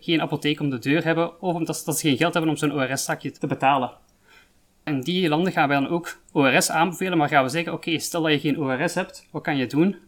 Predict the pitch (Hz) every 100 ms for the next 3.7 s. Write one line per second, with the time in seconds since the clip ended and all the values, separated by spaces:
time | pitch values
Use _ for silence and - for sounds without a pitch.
0 | _ - 143 131 151 170 180 175 175 131
1 | 143 151 - 151 160 165 _ - 131 147
2 | 165 151 127 156 170 160 180 202 _ _
3 | _ 160 151 156 143 139